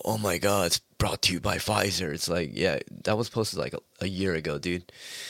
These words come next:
And you clowned on people for being conspiracy theorists. Go look these up. And then he's like, "I don't think it's on YouTube." It's like, "Are you sure?" I'm looking at two videos. One's an hour long and the other one is eleven minutes and forty-five seconds. Like,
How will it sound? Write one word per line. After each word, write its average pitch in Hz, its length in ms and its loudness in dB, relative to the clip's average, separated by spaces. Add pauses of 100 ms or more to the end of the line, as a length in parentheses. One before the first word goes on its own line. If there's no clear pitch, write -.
(380)
And 82 140 -6
you 73 80 -4
clowned 95 320 2
on 92 100 0
people 92 240 -2
for 90 120 -6
being 87 200 -2
conspiracy 85 540 -2
theorists. 85 320 -4
Go 92 100 0
look 107 220 0
these 95 260 -4
up. - 280 -10
And 101 120 -2
then 104 180 0 (460)
he's 135 160 2
like, 139 160 2
"I 139 80 4
don't 147 140 2
think 151 160 2
it's 139 100 2
on 143 160 2
YouTube." 117 460 4
It's 104 120 0
like, 101 140 4
"Are 98 60 4
you 101 100 0
sure?" 110 240 6
I'm 110 140 4
looking 104 260 0
at - 220 -2
two 135 240 4
videos. 95 440 2
One's 98 300 2
an 90 140 -2 (100)
hour 98 300 4
long 90 340 0
and 82 160 -2
the 90 100 0
other 87 140 0
one 92 240 -2
is 90 220 -2
eleven 90 560 -2
minutes 82 240 -4
and 85 100 -6
forty-five 82 520 -2
seconds. - 540 -6
Like, 67 220 -6